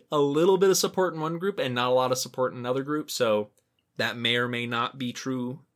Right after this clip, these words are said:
of many mimics. Community diversity is also something that has been found to have some strong correlation with certain mimics, that if I'm a mimic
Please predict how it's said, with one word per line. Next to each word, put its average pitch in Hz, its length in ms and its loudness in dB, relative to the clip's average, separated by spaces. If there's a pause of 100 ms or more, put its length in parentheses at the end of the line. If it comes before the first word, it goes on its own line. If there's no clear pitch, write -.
(200)
of 127 160 0
many 127 200 -4
mimics. 131 540 -6 (340)
Community 165 500 -2
diversity 135 680 0
is 117 120 -2
also 135 340 -2
something 117 280 -8
that 107 160 -2 (220)
has 175 280 0
been 127 180 -4
found 107 320 -6
to 104 60 -2
have 104 260 -6
some 101 400 -10 (340)
strong 120 500 -2
correlation 104 800 -2 (180)
with 117 120 -6
certain 113 260 -4
mimics, 104 280 -6
that 107 300 0 (300)
if 127 180 2
I'm 143 180 0
a 139 100 0
mimic 135 440 -4